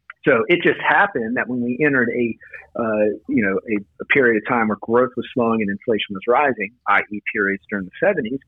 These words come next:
gold was a great, uh, you know, hedge during that stagflationary period. But think about last year in the midst of covid, we had a major deflationary shock to the system where growth and inflation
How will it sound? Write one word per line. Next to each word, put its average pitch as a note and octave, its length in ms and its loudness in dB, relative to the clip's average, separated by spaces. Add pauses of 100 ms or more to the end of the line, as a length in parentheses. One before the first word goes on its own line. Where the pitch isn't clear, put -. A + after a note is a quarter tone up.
gold G2 280 -2
was G2 180 -10
a G#2+ 40 -10
great, G2 340 -2 (600)
uh, G2 120 -4
you A2 80 -4
know, G#2 200 0
hedge E3 340 2
during A2 200 2
that A2 120 -2 (100)
stagflationary G#2 680 0
period. G#3 240 2
But A2+ 100 -2
think A#3+ 160 2
about D3+ 220 2
last A#3+ 300 2
year G2+ 200 -2 (280)
in F3 100 2
the D#3+ 80 2
midst E3 240 0
of C3 80 -2
covid, D#3+ 400 0 (400)
we A3 120 0
had D#3+ 220 2 (100)
a A#2+ 100 -2
major B2 460 0
deflationary A2+ 680 -2 (120)
shock A#2+ 160 0 (100)
to A2+ 100 -12
the G#2 80 -14 (200)
system B2 300 -4 (220)
where A2 100 -2
growth D3 280 2
and B2+ 100 0
inflation A#2 500 -4